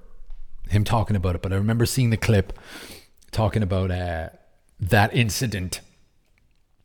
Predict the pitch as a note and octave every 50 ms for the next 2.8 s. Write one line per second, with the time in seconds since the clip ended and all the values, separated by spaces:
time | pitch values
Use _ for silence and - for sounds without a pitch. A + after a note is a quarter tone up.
0 | _ _ _ - - - A2 G#2+ G#2 A2 G2 F#2+ F#2 F#2 - - - G#2+ G#2 F#2+
1 | - - - - _ _ _ _ _ _ _ _ _ _ _ _ _ _ _ _
2 | _ - A#2+ G#2+ B2 A2+ G2+ F#2 F2 F2 - - - - _